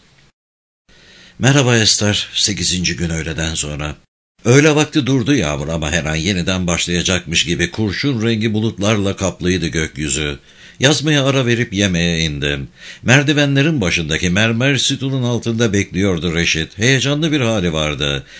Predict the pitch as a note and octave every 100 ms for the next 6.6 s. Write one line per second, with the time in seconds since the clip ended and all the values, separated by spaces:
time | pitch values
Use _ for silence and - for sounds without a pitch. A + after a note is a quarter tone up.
0 | - - E3 D3+ C#3+ D3+ C#3 C#3 C#3 C3+
1 | C3 A#2 A#2+ A#2 G2+ F#2+ D2 D#2 D#2 E2
2 | - - D#3 F3 C#3+ D3 A#2+ A#2+ A#2+ A#2+
3 | F2+ E2+ F2+ D2+ D#2 D#2 D2 C#2+ - _
4 | _ _ - E3 F3+ E3 F3+ C3 D#2 D2+
5 | E2 F#2+ A2+ G#2 A2+ A#2+ G#2+ G#2+ D#2+ D#2
6 | F2 D#2 D2+ D2 D2 D2